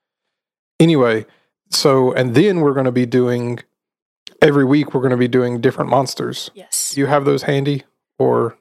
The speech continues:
Speaker 1: not? Do
Speaker 2: I've
Speaker 1: you
Speaker 2: got it, I
Speaker 1: remember?
Speaker 2: got it memorized now.
Speaker 1: What is it?
Speaker 2: Week one, Mothman, Flatwoods Monster.
Speaker 1: Okay.
Speaker 2: Week two, Sheep Squatch and the Grafton Monster.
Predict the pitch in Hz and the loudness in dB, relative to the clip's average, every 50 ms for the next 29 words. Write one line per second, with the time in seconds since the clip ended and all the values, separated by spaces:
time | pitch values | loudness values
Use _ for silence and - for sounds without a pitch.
0 | _ _ - 127 117 117 - - _ - 202 190 190 202 202 196 196 196 190 - | _ _ -6 -4 -4 -4 -4 -6 _ -4 -2 -2 0 0 0 -2 0 0 0 0
1 | 233 214 190 208 202 196 190 170 170 170 - 190 175 170 165 170 170 - _ _ | 0 0 0 -2 -2 -2 -2 -2 -2 -4 -4 -4 -4 -4 -4 -4 -8 -12 _ _
2 | _ - - 139 - 120 120 127 120 - - - _ _ - 220 233 226 226 220 | _ -4 -2 0 0 0 -2 -2 -4 -6 -8 -14 _ _ -4 -4 -4 -2 -2 -2
3 | 196 170 160 180 - - 202 202 196 - 214 202 202 202 - - 190 190 196 196 | -2 -2 -4 -4 -4 -2 -2 -2 -2 -2 -2 -2 -2 -2 -2 -2 -2 0 -2 -2
4 | 196 196 185 180 175 - - - - - _ _ - 151 135 120 - _ _ _ | -2 -4 -4 -4 -4 -6 -6 -8 -8 -10 _ _ -6 -4 -4 -6 -10 _ _ _
5 | _ _ _ _ - 208 208 208 208 - - _ _ _ _ _ _ - - 247 | _ _ _ _ -2 0 0 0 -2 -6 -16 _ _ _ _ _ _ -4 0 0
6 | 220 196 185 165 180 190 - _ _ _ _ _ _ _ _ _ _ _ - - | 0 2 0 -2 -4 -6 -10 _ _ _ _ _ _ _ _ _ _ _ -6 -4
7 | - 226 196 - - - 214 202 208 202 - - - 196 190 185 185 180 208 202 | -2 -2 -2 -2 -2 0 0 0 0 -2 -4 -4 -4 -2 -2 -2 -2 0 0 -2
8 | 196 - 185 180 175 160 165 - - - - - | -2 -2 -2 -2 -2 -2 -2 -4 -4 -6 -6 -8